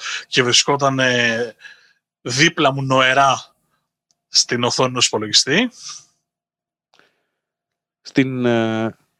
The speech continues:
Speaker 2: οθόνη που έχω απέναντί μου βλέπω το μούτρο του κύριου Μάρκου Χάνα, ο οποίος έκανε και αυτός εξαιρετική δουλειά στο κομμάτι της έρευνας, γιατί νωρίτερα ευλόγησε τα δικά μου γένια, αλλά, ε,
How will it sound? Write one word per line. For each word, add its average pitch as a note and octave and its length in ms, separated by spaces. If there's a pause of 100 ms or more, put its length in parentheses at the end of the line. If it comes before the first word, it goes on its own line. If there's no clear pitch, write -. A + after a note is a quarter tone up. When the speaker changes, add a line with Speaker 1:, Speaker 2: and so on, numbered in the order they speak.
(320)
Speaker 2:
οθόνη D#3+ 460
που E3 80
έχω E3 120
απέναντί D3+ 440
μου A2+ 300 (1200)
βλέπω A#2+ 680 (920)
το E3+ 120
μούτρο E3 320
του C3+ 120
κύριου C3+ 520 (200)
Μάρκου C#3 460
Χάνα, C#3 440 (360)
ο A#2+ 100
οποίος B2+ 340
έκανε B2 460
και - 140
αυτός B2+ 220
εξαιρετική A#2 400
δουλειά A2+ 160
στο - 120
κομμάτι G2+ 440
της - 260
έρευνας, G2+ 340
γιατί G2+ 320
νωρίτερα G#2 480 (400)
ευλόγησε A2+ 380
τα A#2 80
δικά A2 260
μου G#2 60
γένια, G#2+ 300
αλλά, A2+ 220 (380)
ε, G2 300